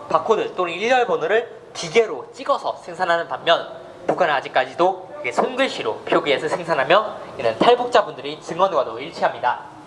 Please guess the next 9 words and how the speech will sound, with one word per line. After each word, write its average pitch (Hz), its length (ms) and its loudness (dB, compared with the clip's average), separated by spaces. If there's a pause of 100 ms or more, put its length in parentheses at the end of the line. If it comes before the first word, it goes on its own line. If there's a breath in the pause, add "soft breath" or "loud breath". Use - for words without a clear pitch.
(400)
또 277 120 2
다른 262 220 2
증거를 185 380 0 (200)
다시 123 320 -8 (100)
저쪽 - 240 -10
벽면에서 156 460 2
보실 139 220 -4
수 - 80 -12
있습니다. 135 340 0